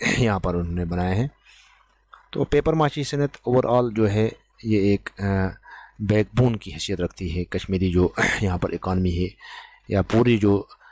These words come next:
अ, चाहे हैंडलूम सनत है, चाहे इसमें हम हैंडीक्राफ्ट्स में हम देखते हैं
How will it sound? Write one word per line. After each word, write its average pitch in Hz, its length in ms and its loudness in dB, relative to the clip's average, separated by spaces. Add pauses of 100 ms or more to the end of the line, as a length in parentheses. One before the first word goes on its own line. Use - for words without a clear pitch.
(220)
अ, 92 140 0
चाहे 98 260 2
हैंडलूम 104 480 2 (180)
सनत 92 380 -4
है, 90 140 2
चाहे 90 320 2
इसमें 98 340 -4
हम 92 280 -4
हैंडीक्राफ्ट्स 101 880 -2
में 92 80 -2
हम 90 100 -2
देखते 87 280 -4
हैं 87 220 -4